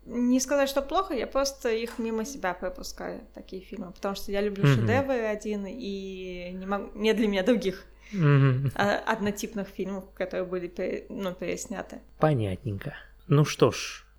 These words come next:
Speaker 2: будем переходить потихоньку к прощанию. Передаю слово дать напутственное пожелание или просто попрощаться, потому что если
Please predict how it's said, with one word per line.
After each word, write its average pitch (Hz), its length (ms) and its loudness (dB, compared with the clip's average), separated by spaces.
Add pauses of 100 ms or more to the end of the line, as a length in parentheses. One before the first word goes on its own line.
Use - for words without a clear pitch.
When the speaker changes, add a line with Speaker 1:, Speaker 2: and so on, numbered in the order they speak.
(100)
Speaker 2:
будем 117 300 4
переходить 113 500 2
потихоньку 113 500 2
к - 120 -10
прощанию. 113 760 4 (220)
Передаю 110 380 6
слово 104 640 6
дать - 600 2
напутственное 120 600 4
пожелание 117 580 6
или 101 140 4
просто - 360 2
попрощаться, 113 800 4
потому 101 240 0
что 117 400 -6 (140)
если 113 380 2